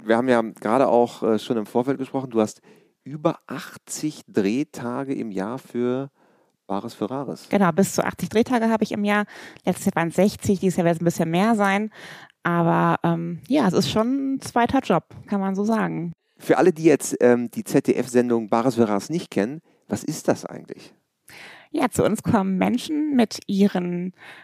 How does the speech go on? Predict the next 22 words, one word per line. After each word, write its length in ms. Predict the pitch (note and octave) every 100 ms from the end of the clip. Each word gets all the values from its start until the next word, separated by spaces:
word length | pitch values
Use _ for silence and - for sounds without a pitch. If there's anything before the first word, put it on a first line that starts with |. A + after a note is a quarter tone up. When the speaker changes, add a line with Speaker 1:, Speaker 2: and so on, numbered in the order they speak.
| _
Speaker 2:
Exponaten, 880 | G3 - - F3+ F3 F3 - C4 C4+
mit 180 | B3+ -
ihren 180 | F#3 F3
Geschichten 640 | E3 - A3 - - C4+
zu 120 | -
ihren 180 | - A3+
Exponaten. 880 | A#3+ - - G#3 G3+ G#3 - G3+ G#3 - - - - -
Ähm, 540 | G3 F#3+ F#3+ F#3 F#3
sie 100 | E3+
möchten 460 | F3+ F#3 - E3 E3
wissen, 880 | F3 - - E3 D#3+ D#3+ - - - - - _ _ A1+ -
was 380 | - E3 - -
sie 140 | E3+
da 140 | E3 C#3+
eigentlich 460 | D3+ D3+ D3 -
haben, 260 | G3 A#3+ G#3+
was 140 | F3+
es 120 | E3
für 80 | -
einen 200 | D#3+ C#3+
Wert 300 | E3 G#3+ B3+
ist 380 | - A#3 B3+ -